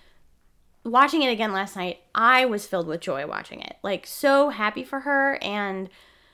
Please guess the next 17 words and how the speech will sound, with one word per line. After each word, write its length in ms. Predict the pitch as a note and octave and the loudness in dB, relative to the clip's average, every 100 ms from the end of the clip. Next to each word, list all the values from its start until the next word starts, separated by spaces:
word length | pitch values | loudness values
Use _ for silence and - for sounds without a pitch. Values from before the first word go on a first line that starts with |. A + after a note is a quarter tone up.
| _ | _
just 180 | - B3 - | -10 -4 -2
overwhelmed 400 | A#3+ B3 A3+ G3 | 0 2 2 0
by 120 | F3 | -4
it. 100 | - | -2
So 380 | - C4+ B3+ - | 6 8 6 4
I 120 | - | -2
think 540 | B3+ F4 F#4 F4+ - - _ _ _ _ _ _ _ _ _ _ _ _ _ _ _ _ _ _ _ | 0 2 4 2 -2 -18 _ _ _ _ _ _ _ _ _ _ _ _ _ _ _ _ _ _ _
on 160 | C#4+ C4+ | 4 6
the 140 | C#4+ | 4
other 180 | D#4+ F4 | 4 2
side 300 | - A#3 A#3 | 2 2 2
of 100 | A3+ | 2
it, 360 | A#3 A#3 - _ _ _ _ _ _ _ _ _ _ _ | 0 -2 -6 _ _ _ _ _ _ _ _ _ _ _
it's 160 | A#3+ C4+ | -2 -2
a 40 | |
compelling 520 | A#3+ A#3 - A#3+ A3+ G#3+ | -4 -6 -2 0 0 -4
story. 560 | - F3 E3 F3 E3+ | -6 -6 -6 -8 -12